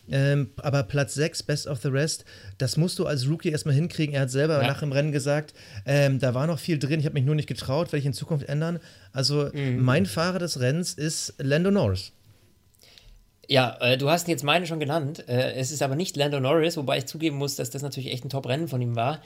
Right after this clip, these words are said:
Speaker 2: Aber,
Speaker 1: Du hast
Speaker 2: ähm,
Speaker 1: Hülkenberg. Du hast
Speaker 2: ich hab
Speaker 1: Hülkenberg.
Speaker 2: Hülkenberg, ja.
Speaker 1: Ja.
Speaker 2: <laughs> Ja, ganz ehrlich, ähm, auch der Ka-, nee, da spielt auch so ein bisschen dieser, unabhängig von P sechs, wo er war, bevor er ausgefallen ist, auch der Kampf mit,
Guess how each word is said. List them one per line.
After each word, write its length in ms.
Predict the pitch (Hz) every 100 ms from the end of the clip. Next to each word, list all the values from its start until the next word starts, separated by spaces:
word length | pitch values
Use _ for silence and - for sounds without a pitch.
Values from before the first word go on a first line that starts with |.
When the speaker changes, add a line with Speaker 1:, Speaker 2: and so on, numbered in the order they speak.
| - - -
Speaker 2:
Aber, 400 | 131 131 135 135
Speaker 1:
Du 60 | 170
hast 180 | 165 135
Speaker 2:
ähm, 80 | 160
Speaker 1:
Hülkenberg. 380 | 147 117 107 - _ -
Du 80 | 143
hast 100 | 139
Speaker 2:
ich 220 | 139 135
hab 120 | 110
Speaker 1:
Hülkenberg. 440 | 139 139 139 143
Speaker 2:
Hülkenberg, 260 | 165 226 -
ja. 60 | 139 - 196 - -
Speaker 1:
Ja. 160 | 135
Speaker 2:
<laughs> 560 | - - - - - -
Ja, 320 | 139 135 120 - -
ganz 200 | 147 147
ehrlich, 300 | 147 147 143 143
ähm, 200 | 143 139
auch 160 | 147
der 140 | 147 165
Ka-, 220 | 165 151
nee, 100 | 165
da 140 | 175
spielt 260 | 165 208 196
auch 80 | 170
so 100 | 165
ein 60 |
bisschen 360 | 156 202 214 175
dieser, 420 | 165 156 160 160
unabhängig 420 | 185 202 180 175
von 160 | - 160
P 80 | 147
sechs, 280 | 139 190 190
wo 120 | 180
er 240 | 165 156
war, 140 | 147 175
bevor 220 | 156 165
er 20 |
ausgefallen 420 | 165 165 156 160
ist, 100 | 156
auch 120 | 135 127
der 120 | 151
Kampf 320 | 160 190 185
mit, 280 | 156 131